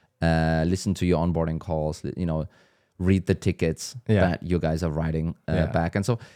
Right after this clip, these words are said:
Speaker 1: you know, get better at all of that stuff that will over time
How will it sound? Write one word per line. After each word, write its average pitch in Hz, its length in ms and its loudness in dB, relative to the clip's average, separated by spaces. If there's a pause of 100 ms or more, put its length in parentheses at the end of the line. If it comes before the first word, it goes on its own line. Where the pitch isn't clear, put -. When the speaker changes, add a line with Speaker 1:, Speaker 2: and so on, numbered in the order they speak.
(120)
Speaker 1:
you 117 60 2
know, 120 140 6
get 135 260 0
better 123 200 4
at 117 100 2
all 104 180 2
of 98 80 0
that 90 200 0
stuff 165 400 -2
that 101 200 -2
will 110 180 2
over 98 200 0
time 92 640 -2